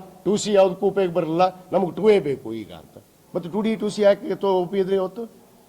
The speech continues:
ಒಪ್ಪಿದವ್ರು ನೀವಲ್ಲ, ನಾನಲ್ಲಲ್ಲ. ನಾನು ತಿರಸ್ಕಾರ ಮಾಡಿ ಬಂದಿದ್ದೀನಿ ಅವತ್ತೇ ಅದೇ ವೇದಿಕೆಯಲ್ಲಿ, ಪೂಜ್ಯರ ವೇದಿಕೆಯಲ್ಲೇ ನಾನು ತಿರಸ್ಕಾರ ಮಾಡಿದ್ದೀನಿ. ಇವತ್ತು, ಇವತ್ತು ಕೂಡ ನಾನು ತಿರಸ್ಕಾರ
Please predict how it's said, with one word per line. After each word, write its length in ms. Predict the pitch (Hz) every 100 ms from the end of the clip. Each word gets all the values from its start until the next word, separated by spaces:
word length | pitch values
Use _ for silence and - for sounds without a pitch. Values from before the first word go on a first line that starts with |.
| -
ಒಪ್ಪಿದವ್ರು 360 | 170 196 196 180
ನೀವಲ್ಲ, 260 | 208 190 214 - 101
ನಾನಲ್ಲಲ್ಲ. 460 | 143 185 180 190 208 - - _ _ _ _ -
ನಾನು 140 | 208 208
ತಿರಸ್ಕಾರ 320 | 233 180 262 247
ಮಾಡಿ 120 | 233
ಬಂದಿದ್ದೀನಿ 320 | 226 214 196
ಅವತ್ತೇ 260 | 175 180 185
ಅದೇ 240 | 165 160 190
ವೇದಿಕೆಯಲ್ಲಿ, 380 | 185 156 175 151
ಪೂಜ್ಯರ 260 | 165 147 175
ವೇದಿಕೆಯಲ್ಲೇ 500 | 160 160 165 165 214 254 - _
ನಾನು 120 | 147 147
ತಿರಸ್ಕಾರ 360 | 170 175 170 147 131
ಮಾಡಿದ್ದೀನಿ. 300 | 113 92 85 _ -
ಇವತ್ತು, 360 | 190 196 180 180
ಇವತ್ತು 200 | 196 190
ಕೂಡ 80 | 180 240
ನಾನು 100 | 220 156
ತಿರಸ್ಕಾರ 300 | 156 -